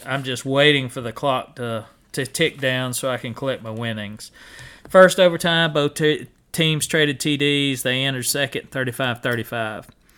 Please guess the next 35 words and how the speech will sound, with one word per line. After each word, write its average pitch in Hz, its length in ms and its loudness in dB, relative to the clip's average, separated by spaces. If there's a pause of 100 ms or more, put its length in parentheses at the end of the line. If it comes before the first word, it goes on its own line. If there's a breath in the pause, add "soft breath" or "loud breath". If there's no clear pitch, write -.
(540 loud breath)
In 151 60 -2
the 143 80 0
second 269 380 4
overtime, 170 840 6
Arizona 165 340 2
State 196 280 0
got 156 160 -2
the 139 60 -6
ball 139 320 2
first, 131 500 -2
went 139 200 -2
up 135 160 -4
by 127 100 -4
seven, 120 400 -2
forty-two 117 540 -6
thirty-five. 104 680 -12
You 117 100 -12
know, 107 240 -10
whatever, 135 440 -2
just 127 300 -10 (600)
end 156 220 -4
the 143 40 -4
game, 120 320 -2
let's 110 160 -8
go. 107 320 -6 (220 soft breath)
On 143 140 -2
the 139 60 0
ensuing 196 540 2
possession, 147 640 0
U 151 160 0
S 180 120 0
C 135 440 0 (220 loud breath)
fumbled 226 600 4
the 196 100 6
ball. 113 600 2